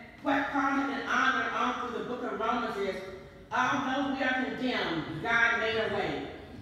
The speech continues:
How, you may ask? Through his son, Jesus Christ.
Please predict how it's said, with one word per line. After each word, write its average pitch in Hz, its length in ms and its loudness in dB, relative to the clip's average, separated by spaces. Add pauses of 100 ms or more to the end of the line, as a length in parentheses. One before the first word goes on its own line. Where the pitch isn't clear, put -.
(300)
How, 254 420 2
you 185 60 0
may 185 180 -2
ask? 175 420 -4 (600)
Through 240 220 0
his 214 200 -4
son, 208 240 -2
Jesus 196 400 -6
Christ. 165 320 -2